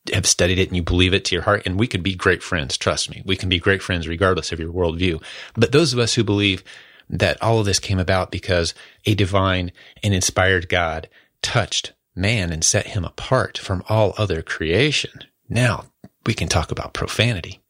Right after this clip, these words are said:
because from my vantage point, if we are truly a creature that was set apart from all other creatures, and that's a key phrase, if man is a creature set apart from all other creatures and all other creation, the way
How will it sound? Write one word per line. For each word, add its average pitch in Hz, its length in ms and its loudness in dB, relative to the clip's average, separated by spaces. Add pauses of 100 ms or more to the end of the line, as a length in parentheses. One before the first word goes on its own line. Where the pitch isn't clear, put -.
(360)
because 113 260 2
from 95 200 0
my 151 180 4
vantage 85 380 -4
point, - 320 -10 (400)
if - 480 2 (180)
we 120 220 2
are 104 60 2
truly 107 380 2
a 78 60 -4
creature 123 440 2
that 80 180 -4
was 92 80 0
set 123 320 4
apart 101 400 0
from 87 260 -6
all 123 380 2
other 104 300 0
creatures, - 760 -2 (440)
and - 120 -6
that's - 180 0
a - 40 -2
key 135 220 0
phrase, 123 520 0 (320)
if 104 240 0
man 117 340 2
is 90 140 -2
a 85 60 -4
creature 127 440 0
set 113 260 2
apart 104 380 0
from 92 240 -6
all 117 300 2
other 107 300 2
creatures - 600 -2
and 80 140 0
all 107 320 4
other 101 180 0
creation, 87 720 -2
the 92 80 -2
way 95 240 2